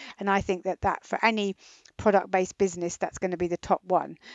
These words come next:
But the beauty of the S-, or one of the many beauties of the S D Gs is they all fit behind each other quite nicely.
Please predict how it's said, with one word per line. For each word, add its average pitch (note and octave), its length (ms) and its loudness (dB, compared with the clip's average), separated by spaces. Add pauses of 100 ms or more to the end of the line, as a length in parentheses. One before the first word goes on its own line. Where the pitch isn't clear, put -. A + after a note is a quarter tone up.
(160)
But G3 100 6
the G#3 80 2
beauty A#3+ 440 4
of F3 260 4
the F#3 120 2
S-, F#3+ 160 2
or F3+ 100 -2
one G#3+ 160 6
of E3+ 80 -4
the D#3+ 100 0
many E3 200 -4
beauties E3+ 380 -6
of D#3+ 100 -4
the F3 120 -2
S - 160 0
D E3+ 160 -8
Gs F3+ 260 -4
is G#3+ 100 -4
they A#3+ 160 8
all A3 120 8
fit - 260 -2
behind G#3+ 380 0
each - 180 -6
other G#3 160 2
quite G#3+ 260 2
nicely. A#3 460 0